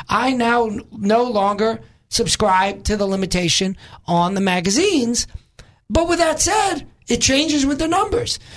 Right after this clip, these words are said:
So I heard someone say, "Well, we should ban the hundred round drum magazine," which, by the way,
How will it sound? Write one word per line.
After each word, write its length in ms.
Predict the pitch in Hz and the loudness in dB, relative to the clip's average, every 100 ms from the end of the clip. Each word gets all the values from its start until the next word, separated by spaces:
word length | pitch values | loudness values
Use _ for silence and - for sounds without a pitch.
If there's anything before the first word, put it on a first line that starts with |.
| - | -6
So 180 | - 233 | 0 2
I 180 | 214 214 | 2 2
heard 200 | 233 226 | 2 0
someone 240 | 226 214 | 0 0
say, 140 | 214 220 | 0 2
"Well, 160 | 311 | 2
we 80 | 302 | 2
should 220 | - 247 | -2 -2
ban 280 | 277 330 359 | 0 2 2
the 80 | 330 | 0
hundred 400 | - 285 277 - | 0 0 0 2
round 400 | 233 254 262 240 | 2 2 0 0
drum 300 | 226 254 233 | 0 0 0
magazine," 640 | 226 208 190 233 160 123 | -2 0 0 0 -2 -2
which, 200 | 202 - | -4 -2
by 180 | 135 254 | 0 0
the 80 | 269 | 2
way, 340 | 302 277 233 | 2 2 -2